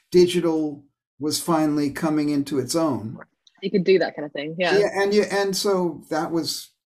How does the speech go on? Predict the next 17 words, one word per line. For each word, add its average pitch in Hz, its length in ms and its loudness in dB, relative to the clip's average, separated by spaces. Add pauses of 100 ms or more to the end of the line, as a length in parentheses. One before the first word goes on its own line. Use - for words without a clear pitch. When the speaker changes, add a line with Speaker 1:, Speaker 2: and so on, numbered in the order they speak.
Speaker 1:
that 147 180 -2
was 143 320 -6
the, 139 240 2
the 147 140 -2
world 156 320 0
that 160 100 -2
we 151 120 2
lived 190 300 2
in, 143 200 -2
and 147 120 -2
everybody 143 400 -4
was 135 200 -6
Speaker 2:
Mm. 196 40 -2
Speaker 1:
taking 139 300 -4
advantage 160 460 -4
of 110 140 -2
it. - 140 -8